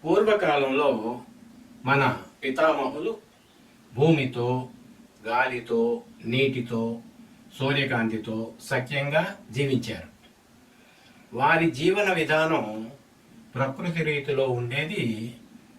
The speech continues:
కష్టము, క్రమశిక్షణ, మితాహారం, నడక, పరిశుభ్రత. అందుకే వారికి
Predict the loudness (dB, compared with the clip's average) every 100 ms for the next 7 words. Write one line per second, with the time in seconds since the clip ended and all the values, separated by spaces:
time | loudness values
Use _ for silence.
0 | -4 -4 -2 -4 -4 -4 -6 -8 -6 -4
1 | -4 -4 -8 -8 -6 -4 -6 -8 -6 -4
2 | -4 -4 -4 -4 -6 -10 -8 -6 -4 -4
3 | -2 -4 -4 -12 -20 -20 -20 -20 -20 -20
4 | -20 -8 -4 -4 -6 -8 -12 -14 -18 -20
5 | -20 -20 -20 -20 -20 -20 -20 -20 -20 -18
6 | -6 -4 -2 0 0 2 0 -2 -8 -20
7 | -20 -2 2 2 2 -2 -4 -4 -4